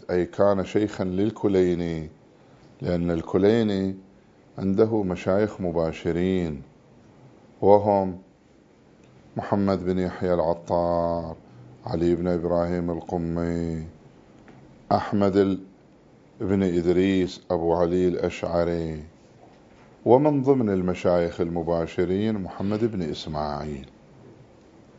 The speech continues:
كلامي بالأمس حينما فصلت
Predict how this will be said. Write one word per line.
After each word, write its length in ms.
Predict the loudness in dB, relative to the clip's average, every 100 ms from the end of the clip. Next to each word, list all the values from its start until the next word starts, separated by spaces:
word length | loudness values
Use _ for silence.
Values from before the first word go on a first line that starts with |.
| -20 -20 -20 -20 -20 -20 -20 -20 -20 -20 -20 -20 -20 -20 -20 -20 -20 -20 -4
كلامي 600 | 4 10 10 10 6 0
بالأمس 600 | 0 0 2 0 0 -8
حينما 560 | -8 -2 0 0 0 -2
فصلت 840 | -4 -8 -8 -6 4 6 6 2